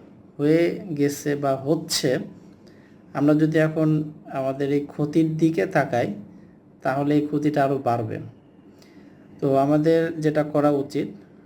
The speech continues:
যে এই পরিস্থিতিগুলো এরকম সামনে আরও আসতে পারে, আরও বড় কোনো পরিস্থিতি আসতে পারে, আমরা জানি না কিছুই।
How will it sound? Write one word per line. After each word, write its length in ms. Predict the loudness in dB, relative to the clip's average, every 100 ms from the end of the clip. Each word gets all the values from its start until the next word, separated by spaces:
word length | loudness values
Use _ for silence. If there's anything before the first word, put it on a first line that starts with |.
| -14
যে 380 | -12 -6 -4 -4 -8 -16 -20 -10
এই 100 | -6
পরিস্থিতিগুলো 1120 | -2 0 -2 -2 -4 0 0 2 2 4 2 -2 -12 -20 -20 -20 -20 -10
এরকম 320 | -8 -6 -8
সামনে 440 | -10 -6 -4 0 2
আরও 480 | 2 2 2 0 -6 -18 -20 -12
আসতে 300 | -12 -6 -4
পারে, 300 | -2 -2 -4 -12 -20 -20 -20 -18
আরও 320 | -6 -2 -2 0
বড় 260 | 4 6 4
কোনো 300 | 4 2 0
পরিস্থিতি 720 | -2 -4 -6 -4 -4 -4 -6 -12 -16 -14
আসতে 280 | -10 -8
পারে, 260 | -4 -2 -2 -8 -16 -20 -14
আমরা 240 | -10 -4 0
জানি 260 | 2 2
না 120 | 0
কিছুই। 380 | 0 -4 -4 -6